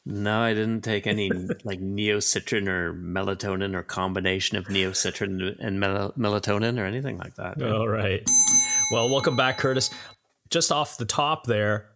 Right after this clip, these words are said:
Speaker 2: I couldn't believe that we're still talking about this trucker convoy. Well, now that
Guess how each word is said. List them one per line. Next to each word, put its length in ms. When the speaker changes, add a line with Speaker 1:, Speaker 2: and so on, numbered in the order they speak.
Speaker 2:
I 140
couldn't 360
believe 360
that 120
we're 160
still 300
talking 400
about 220
this 180
trucker 320
convoy. 400
Well, 100
now 220
that 180